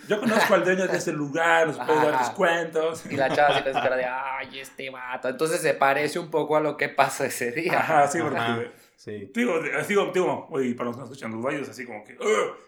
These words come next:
Speaker 1: dos chavas guapas, vamos a ellas". Ugh. Digo,
Speaker 3: Sí.
Speaker 1: "Ok". Pero bueno, eso fue
Speaker 3: Una
Speaker 1: nuestro
Speaker 3: cosa es hablar, otra cosa ya es
Speaker 1: Ajá,
Speaker 3: ir
Speaker 1: sí.
Speaker 3: directo al
Speaker 1: Di-,
Speaker 2: Pero
Speaker 1: digo,
Speaker 2: lo
Speaker 1: la verdad,
Speaker 2: importante
Speaker 1: sí dije como, "Pobres chavas", porque sí,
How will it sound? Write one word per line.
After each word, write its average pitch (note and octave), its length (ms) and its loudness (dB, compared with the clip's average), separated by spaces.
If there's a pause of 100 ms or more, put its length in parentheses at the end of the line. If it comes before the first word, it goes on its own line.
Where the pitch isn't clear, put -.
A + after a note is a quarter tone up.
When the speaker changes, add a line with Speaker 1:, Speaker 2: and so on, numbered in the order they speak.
(140)
Speaker 1:
dos G3+ 160 -2
chavas G#3+ 280 0
guapas, F#3 280 2
vamos B3 260 4
a A#3+ 100 10
ellas". G#3+ 320 4
Ugh. E3+ 360 8 (640)
Digo, B2 160 -12
Speaker 3:
Sí. A#2 180 -8
Speaker 1:
"Ok". A2 240 -6 (1040)
Pero D3 120 -4
bueno, - 240 -8
eso C#3+ 200 -6
fue D3 120 -2
Speaker 3:
Una C3 80 -2
Speaker 1:
nuestro C3+ 180 2
Speaker 3:
cosa C#3 140 -2
es C3+ 100 -8
hablar, B2+ 420 2
otra C3 280 -2
cosa A2 280 -8
ya G2 140 -14
es - 380 -18
Speaker 1:
Ajá, D#3+ 200 -6 (140)
Speaker 3:
ir G#2+ 60 -4
Speaker 1:
sí. G#2 60 -6
Speaker 3:
directo A2 240 -8
al - 80 -10
Speaker 1:
Di-, A#3 80 -2
Speaker 2:
Pero G#3 120 4
Speaker 1:
digo, A3+ 160 6
Speaker 2:
lo F3 80 4
Speaker 1:
la E3+ 100 4
verdad, F#3+ 180 2
Speaker 2:
importante C3+ 240 0
Speaker 1:
sí G#3 60 2
dije D#3+ 140 -4
como, C#3 260 -4
"Pobres F#3 300 -2
chavas", F3+ 200 0
porque A#2 280 -8
sí, D3 420 -10